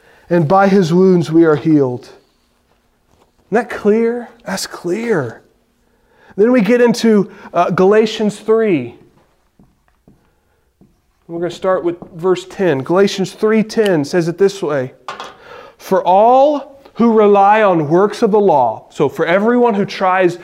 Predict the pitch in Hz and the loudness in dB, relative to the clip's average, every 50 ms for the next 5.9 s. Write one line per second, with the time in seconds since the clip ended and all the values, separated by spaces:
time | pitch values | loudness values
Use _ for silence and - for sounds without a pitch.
0 | - - - - 151 160 190 202 226 240 208 - 214 226 214 202 180 - - 170 | -20 -20 -12 -6 0 2 2 2 2 0 0 0 0 2 2 2 0 -2 -2 0
1 | 156 156 147 131 170 175 175 160 160 147 135 143 107 101 - - _ _ _ _ | 0 0 0 2 2 2 2 2 0 0 0 0 -2 -4 -10 -20 _ _ _ _
2 | _ _ _ _ _ _ _ _ - - - - - - - 165 165 - - 190 | _ _ _ _ _ _ _ _ -20 -20 -20 -20 -8 -4 -2 0 0 0 0 2
3 | 190 190 196 180 196 196 190 - 160 139 - - - - 185 170 135 - - - | 2 4 4 4 2 2 2 0 -4 -6 -6 -6 -4 -2 0 0 -2 -2 -6 -12
4 | - - - - 156 160 175 202 190 151 165 175 190 226 220 - - 123 117 - | -16 -16 -8 -2 0 2 2 2 2 2 0 2 2 2 0 0 -4 -8 -12 -10
5 | - - - - 208 220 269 269 - - - 196 247 240 226 190 - - | -10 -8 -4 0 2 2 2 0 -2 -6 -6 -2 0 0 0 -2 -6 -12